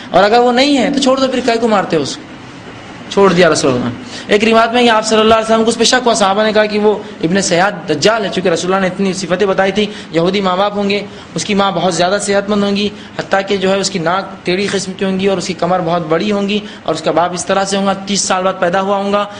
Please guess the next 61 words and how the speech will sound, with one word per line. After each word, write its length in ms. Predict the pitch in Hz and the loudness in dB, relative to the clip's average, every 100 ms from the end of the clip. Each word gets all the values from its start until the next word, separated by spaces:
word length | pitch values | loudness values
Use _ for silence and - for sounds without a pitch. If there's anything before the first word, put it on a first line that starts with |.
| - - | -16 -2
اور 280 | 156 180 208 - - - | 0 0 -2 -6 -16 -4
کافی 340 | - 208 240 254 | 0 0 0 -2
عرصے 240 | 220 247 | 0 -2
تک 140 | 247 233 | -2 0
ماں 140 | 220 | 0
کے 120 | 226 | 0
پیٹ 160 | 226 208 | -2 0
میں 120 | 214 | 0
رہوں 160 | 208 202 | 0 0
گا، 60 | |
نو 160 | 190 202 | 0 0
مہینے 220 | 196 196 | 0 0
سے 140 | 196 | -2
زیادہ، 360 | 165 180 190 208 208 - - | 0 0 0 -4 -6 -14 -8
اور 160 | - 160 | -4 -2
پھر 180 | 196 202 - - | 0 -2 -4 -10
اس 120 | 160 - | -10 -4
طرح 220 | 190 202 | -4 -2
کی 80 | 196 | -2
باتیں 260 | 165 - 123 | -2 -4 -10
تھیں۔ 180 | - - - - - - - | -12 -14 -14 -14 -12 -12 -6
تو 80 | 147 | -4
رسول 180 | 147 202 | 0 2
اللہ 160 | 214 | 2
دیکھنے 300 | 214 233 247 | 2 2 2
گئے 80 | 240 | 2
اس 80 | 240 | 2
شخص 240 | 233 - | 0 -2
کو، 80 | - - - - - | -8 -12 -16 -18 0
اور 100 | 190 | 2
اللہ 160 | 196 220 | 4 2
کے 80 | 208 | 0
رسول 200 | 196 208 | 0 0
عمر 260 | - 185 190 | 0 0 0
ابن 140 | 190 180 | 0 -4
خطاب 300 | 170 202 196 | 0 0 0
کے 60 | |
ساتھ 200 | 185 185 | 0 0
گئے 120 | 185 202 | 0 2
اور 200 | 202 220 - - - - | 0 -2 -8 -14 -18 -12
کھجوروں 340 | - 165 208 220 | -2 2 2 2
کے 60 | |
جھاڑوں 260 | 185 175 196 | 2 4 2
کے 100 | 202 | 0
پیچھے 240 | 185 180 175 | 0 -2 -2
پیچھے 200 | 180 185 | -4 -4
چھپ 240 | - 165 | -4 -2
کر 80 | 196 | 0
دیکھنے 260 | 165 165 156 | 0 0 0
لگے۔ 220 | 131 123 - - - - - - - - | 0 -4 -10 -14 -18 -18 -18 -18 -16 -6
تو 60 | |
اس 80 | 190 | 0
کی 60 | 226 | 4
ماں 180 | 220 254 | 4 4
نے 80 | |
دیکھ 160 | 247 240 | 2 4
لیا، 100 | 233 | 2
کہا، 140 | 233 | 4
"ابن 180 | 220 220 | 2 2
سیاد، 300 | 214 220 233 202 | 2 4 2 0
محمد 360 | 202 196 214 | 0 2 2